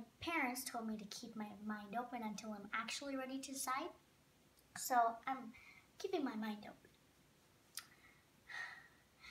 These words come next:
I'm opening this video to inspire others to achieve success. I hope you will support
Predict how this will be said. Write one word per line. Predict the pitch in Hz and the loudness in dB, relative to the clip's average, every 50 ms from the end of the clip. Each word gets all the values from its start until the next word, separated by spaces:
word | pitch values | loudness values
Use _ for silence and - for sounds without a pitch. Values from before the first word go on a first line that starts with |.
| - - - | -16 -2 0
I'm | 247 247 247 247 277 | 2 2 4 4 4
opening | 320 - 381 392 440 466 480 466 | 4 4 2 -2 -6 -8 -4 -2
this | 403 311 247 | -2 -2 -2
video | 220 220 240 240 226 214 208 214 254 330 381 - - - - - - - - - - - - - - - - - - - | -2 -4 -4 -2 -2 -2 -2 -2 -2 -2 -4 -6 -12 -20 -20 -20 -20 -20 -20 -20 -20 -20 -20 -20 -20 -20 -20 -6 -4 -2
to | - 285 262 240 233 226 | 2 2 2 2 2 0
inspire | 220 214 214 - - - - - 262 254 247 254 262 254 240 220 | 0 0 0 0 0 2 8 8 8 10 8 6 4 2 0 0
others | 202 202 214 208 208 220 254 269 285 320 311 320 - - - - - - - - - - - - - - - - - - - - - - | 0 -2 -4 -6 -6 -6 -6 -4 -4 -6 -6 -6 -10 -18 -20 -20 -20 -20 -20 -20 -20 -20 -20 -20 -20 -20 -20 -20 -20 -20 -20 -14 -6 -2
to | - 262 247 233 226 220 214 - | 0 0 2 2 0 -2 -4 -4
achieve | 185 - - 240 220 214 | -6 -4 -4 -4 -2 -4
success. | - 226 214 - - 285 - - - - - - | -4 -6 -6 -4 -2 -2 -2 -2 -4 -6 -6 -2
I | - 226 220 | -2 -2 0
hope | 220 285 269 - 254 - - | 0 0 0 0 0 -4 0
you | 269 359 453 480 440 370 | 2 2 4 4 2 2
will | 285 262 | 0 0
support | - - - - - 220 214 | -2 -4 -6 -6 -6 -6 -6